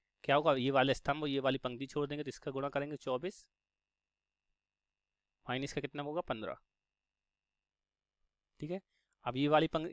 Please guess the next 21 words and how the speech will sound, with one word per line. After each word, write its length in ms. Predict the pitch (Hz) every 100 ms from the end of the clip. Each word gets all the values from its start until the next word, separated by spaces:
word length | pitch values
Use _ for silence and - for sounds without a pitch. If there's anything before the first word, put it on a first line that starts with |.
| 147
ये 140 | 139
वाले 220 | 139 143
लेंगे 200 | 147 151
तीन, 280 | - 143 175 - _ _ _ _ _ _ _ _ _ _ _ _ _ _ -
तो 60 | 135
ये 140 | 151
पूरी 200 | 147 151
पंक्ति, 380 | - 139 127 -
ये 140 | 139 147
पूरी 260 | 147 143
पंक्ति 340 | 135 131 127 160
और 60 |
ये 160 | 143 143
स्तंभ 240 | - 147
छोड़ेंगे 240 | 143 143 147
तो 60 |
इनका, 200 | 139 131
इनका 200 | 143 139
गुणा 160 | 143 143
होगा 220 | 147 165
बारह, 300 | 135 127 147